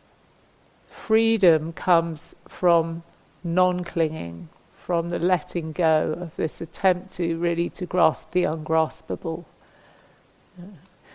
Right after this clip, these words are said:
So that is, that non-clinging means not trying to get rid of things and also not trying to hold on to them, because trying to get rid of something, to push it away, is a, is,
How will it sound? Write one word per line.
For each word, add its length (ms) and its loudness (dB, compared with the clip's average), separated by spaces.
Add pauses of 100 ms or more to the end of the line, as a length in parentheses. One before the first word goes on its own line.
(140)
So 200 4
that 300 6
is, 340 2 (140)
that 280 0
non-clinging 840 0
means 380 -6
not 280 0
trying 300 2
to 100 -14
get 220 0
rid 320 0
of 80 0
things 640 -2
and 160 0
also 340 0
not 240 -4
trying 300 -6
to 120 -6
hold 300 0
on 200 0
to 100 -16
them, 200 -6
because 320 -4
trying 300 -2
to 100 -10
get 160 0
rid 240 0
of 80 0
something, 580 -10
to 120 -10
push 260 -8
it 160 -6
away, 460 0
is 180 -6
a, 220 -4 (160)
is, 360 -6